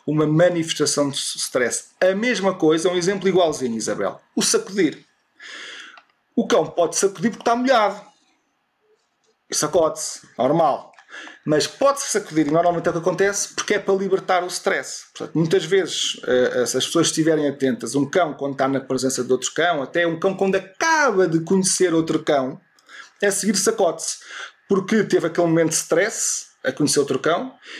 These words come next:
e depois para libertar aquele stress, sacode-se um bocadinho, ah, como forma de aliviar esse stress.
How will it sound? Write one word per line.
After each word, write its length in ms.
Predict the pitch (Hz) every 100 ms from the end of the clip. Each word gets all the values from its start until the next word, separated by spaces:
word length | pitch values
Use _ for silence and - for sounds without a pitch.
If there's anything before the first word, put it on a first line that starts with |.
| -
e 80 | 175
depois 260 | - 214 208
para 160 | 208
libertar 500 | 202 190 185 202 185
aquele 260 | 185 - 190
stress, 640 | - 202 208 214 - - - -
sacode-se 600 | - 196 196 190 190 196
um 60 |
bocadinho, 500 | 190 190 196 202 208 - - - -
ah, 840 | 185 190 190 190 190 190 180 - -
como 340 | 190 190 185
forma 400 | 185 185 180 185
de 560 | 165 143 143 190 196 -
aliviar 720 | 185 180 180 139 160 165 165
esse 220 | 165 -
stress. 480 | - 139 107 -